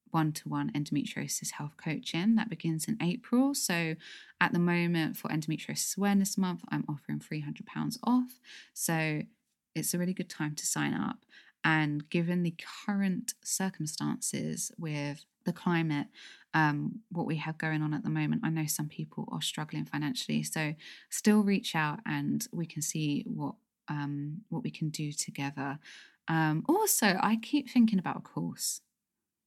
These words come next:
I really do. I just, it's, I wanted to do one last year. I wanted to do,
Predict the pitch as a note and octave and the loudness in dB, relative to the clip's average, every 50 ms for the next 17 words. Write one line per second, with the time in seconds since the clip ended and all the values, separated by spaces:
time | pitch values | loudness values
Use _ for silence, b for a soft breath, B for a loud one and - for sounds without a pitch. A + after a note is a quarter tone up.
0 | _ _ _ _ _ _ _ _ - F#3+ F#3 F3 F#3 G3+ G3+ G3 F#3+ G3 F#3+ E3+ | _ _ _ _ _ _ _ _ 2 4 4 8 10 10 10 10 8 6 4 2
1 | E3+ - D#3 D3+ D3 D3 C#3+ - - D#3+ D#3 - - - - _ _ _ _ _ | 0 0 0 0 0 0 0 0 -2 -2 0 0 -2 -2 -4 _ _ _ _ _
2 | _ _ _ _ - G3+ G3+ A3+ - - _ _ _ - G3 G3 G3+ A3+ A3+ A3 | _ _ _ _ 4 4 4 4 0 -6 _ _ _ 6 6 8 10 10 10 10
3 | A3+ A3+ G#3+ A3 G#3+ - E3+ E3 E3 D#3+ D#3 D#3 D3+ D3 D3 D3+ D3+ D#3 D#3 - | 10 8 6 6 4 2 2 2 2 2 2 2 2 2 2 2 0 0 -2 -4
4 | - _ - E3 D#3+ D3+ D3+ D#3 D3+ - - - D3+ D3 D3 D3 D3 C#3+ D#3 D#3 | -6 _ -4 0 2 2 2 2 0 -2 -2 -2 -2 0 0 0 0 0 0 0
5 | D3+ - - - F3 E3+ E3 D#3+ D#3+ D#3+ D#3+ D#3 | 0 -2 -4 -4 -4 -4 -2 -4 -4 -6 -6 -6